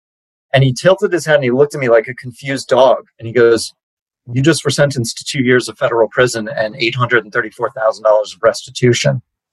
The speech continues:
and three years of supervised release." And it was just, I, the only thing I, I remember saying was, "Okay." 'Cause it, it's just, a, I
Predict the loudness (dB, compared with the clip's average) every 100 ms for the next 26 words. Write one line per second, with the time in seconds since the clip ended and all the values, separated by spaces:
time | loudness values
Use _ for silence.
0 | -12 -4 0 2 2 0 -8 -8 -6 -2
1 | 0 0 0 0 2 0 -4 -12 _ _
2 | _ -2 0 2 0 0 0 -2 -6 _
3 | _ _ _ _ _ -10 -10 -6 -2 0
4 | 0 0 0 -2 -2 -2 0 0 0 0
5 | -2 -6 -18 _ _ _ 0 0 2 -2
6 | -2 _ _ _ _ _ _ _ _ -2
7 | 0 0 -2 -4 -2 -2 0 0 0